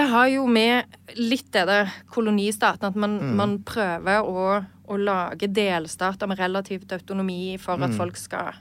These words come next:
Speaker 1: finne ut av det selv, da.
Speaker 2: Ja, så da kan du ikke på en måte samle for store grupper, eh, med store motsetninger i,
Speaker 1: Mm.
Speaker 2: eller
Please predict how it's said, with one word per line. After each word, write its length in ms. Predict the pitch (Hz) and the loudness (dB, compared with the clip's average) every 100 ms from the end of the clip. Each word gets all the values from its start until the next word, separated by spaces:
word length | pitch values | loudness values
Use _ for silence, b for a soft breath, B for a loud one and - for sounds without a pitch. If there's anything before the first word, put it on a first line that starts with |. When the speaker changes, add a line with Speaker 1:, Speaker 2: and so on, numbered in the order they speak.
| - - - - _ - - | -20 -20 -20 -20 _ -20 -10
Speaker 1:
finne 240 | - 208 175 | -4 -2 -2
ut 80 | |
av 80 | 180 | -2
det 80 | 190 | -2
selv, 280 | - 185 190 | -2 -2 0
da. 100 | 147 - - | -2 -4 -4
Speaker 2:
Ja, 80 | 120 | 0
så 60 | |
da 80 | 120 | 0
kan 140 | 127 | 0
du 40 | 113 | 0
ikke 100 | 120 | -2
på 40 | |
en 40 | 113 | -4
måte 100 | 110 | 0
samle 260 | 117 101 | 2 2
for 200 | 113 110 107 | -2 -2 -2
store 380 | - 104 98 | -2 0 0
grupper, 580 | 107 110 - 101 101 101 | 0 -2 -4 -2 -2 0
eh, 680 | 101 101 101 98 98 98 98 | 0 0 0 0 -2 -2 -4
med 200 | - 101 | -4 -6
store 280 | - 113 95 | -4 -4 -2
motsetninger 640 | 95 85 90 101 98 104 104 | -4 -4 -6 -4 -4 -2 -2
i, 140 | 101 | -2
Speaker 1:
Mm. 160 | 95 | 0
Speaker 2:
eller 140 | 95 | 0